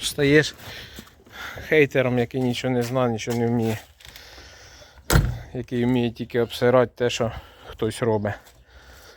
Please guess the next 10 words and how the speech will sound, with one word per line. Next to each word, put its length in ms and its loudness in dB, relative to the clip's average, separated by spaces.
А 160 -2
сам 280 4
робити 380 2
нічого 260 0
не 80 2
можеш. 300 0
Тому 300 0
що 280 0
попродав 720 6
колеса. 640 2